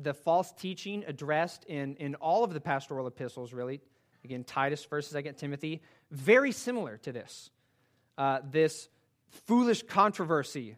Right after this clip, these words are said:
label. Uh, it, he uses a lot of different words for in those three books,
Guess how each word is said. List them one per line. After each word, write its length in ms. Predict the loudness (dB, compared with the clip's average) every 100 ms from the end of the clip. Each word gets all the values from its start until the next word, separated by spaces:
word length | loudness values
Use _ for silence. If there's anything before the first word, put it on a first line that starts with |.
| _
label. 460 | 0 2 0 -4 -14 _ _ _ _ _
Uh, 180 | -6 -4 -2
it, 160 | -4
he 140 | -4 -4
uses 420 | -4 -4 -2 -2
a 60 | -2
lot 340 | 4 6 6
of 100 | 4
different 340 | 0 -2 -2
words 280 | 0 0 0
for 240 | -6 -4 -4
in 80 |
those 200 | -2 -4
three 220 | -4 -4 -2
books, 400 | -2 -4 -8